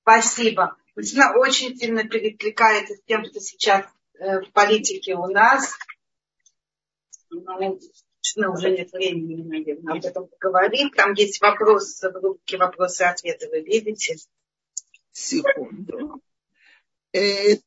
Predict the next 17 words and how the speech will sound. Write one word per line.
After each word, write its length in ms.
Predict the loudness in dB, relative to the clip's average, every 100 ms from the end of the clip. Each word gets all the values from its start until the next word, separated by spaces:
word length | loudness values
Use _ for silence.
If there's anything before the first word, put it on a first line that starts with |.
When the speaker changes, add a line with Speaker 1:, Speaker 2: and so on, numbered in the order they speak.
| 2
Speaker 2:
там 340 | 2 2 -2
не 140 | -4 0
вопрос, 720 | 4 4 4 0 6 4 4
там 280 | -2 -2 -2
фраза, 520 | -2 2 2 2 0
с 80 | 0
которой 540 | 0 2 0 2 2
я 160 | 0 -2
не 160 | -6 -8
могу 560 | -2 0 0 2 2
не 200 | 2 2
согласиться. 1040 | 0 -2 0 -2 -2 -4 -6 -8 -8 -2 4
Я 320 | 4 6 2
думаю, 640 | 0 -4 -2 -2 0 0
что 260 | 0 0 0
пример 600 | 0 -2 0 -2 0 2
жены 760 | 2 0 -6 -6 -4 -4 -6